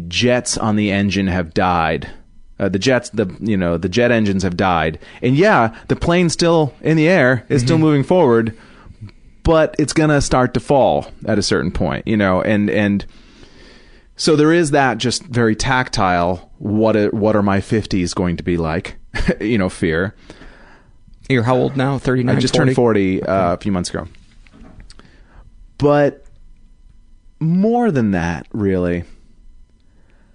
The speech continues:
Speaker 1: I just, I've wanted, it's embarrassing to say this because
Speaker 2: That's the best stuff.
Speaker 1: Of course.
Speaker 2: That's the stuff I love to hear 'cause it makes me feel less alone.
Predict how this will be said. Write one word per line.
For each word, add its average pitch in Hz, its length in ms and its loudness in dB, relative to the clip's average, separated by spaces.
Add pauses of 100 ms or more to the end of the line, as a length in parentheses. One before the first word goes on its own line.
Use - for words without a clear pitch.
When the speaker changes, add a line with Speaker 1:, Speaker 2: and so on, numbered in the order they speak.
(520)
Speaker 1:
I - 140 -4
just, - 600 -4 (2250)
I've 123 360 -4
wanted, 170 540 -2 (380)
it's 139 260 -4
embarrassing 160 540 0
to 90 60 -8
say 78 260 -6
this 60 220 -10
because 95 600 -4 (300)
Speaker 2:
That's - 200 -4
the 95 60 -2
best 82 220 -4
stuff. - 500 -6
Speaker 1:
Of 120 140 -12
course. - 400 -4 (540)
Speaker 2:
That's - 160 -6
the 117 100 -2
stuff - 280 -2
I 101 80 0
love 90 300 -2
to 85 100 -4
hear 80 240 -4
'cause 90 200 -6
it 101 100 -4
makes 101 260 -4
me 101 80 -2
feel 87 200 -6
less 85 240 -6
alone. - 380 -8